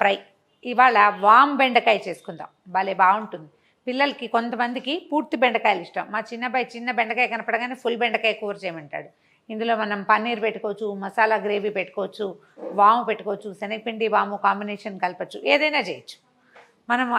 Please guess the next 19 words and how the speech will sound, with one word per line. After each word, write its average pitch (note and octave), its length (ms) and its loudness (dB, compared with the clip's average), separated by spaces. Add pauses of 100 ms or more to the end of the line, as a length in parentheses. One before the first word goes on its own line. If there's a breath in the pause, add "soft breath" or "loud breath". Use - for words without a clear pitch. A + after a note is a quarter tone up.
(140)
అది A#3 160 0 (160)
ఇష్టం E4 280 6
ఉండాలన్నమాట, B3 560 6
అది G3 160 -4
నచ్చాలి. F#3 380 2 (240)
మేము A3+ 200 -10
ఏం B3 140 -10
చేసేవాళ్ళం A3 480 0
అంటే G#3 140 -6 (100)
చిన్నప్పుడు, A3+ 400 -4 (220)
నాకు F#3+ 140 -8 (100)
చాలా G3+ 340 6
ఇష్టం, - 240 -8 (520 soft breath)
ఇప్పుడు A#3+ 200 -6
కూడా C#4+ 180 -2
చేస్తా G3+ 300 0
అది. C#3+ 100 -16 (480)
ఇత్తడి D4 280 4
గిన్నెలో C4+ 260 0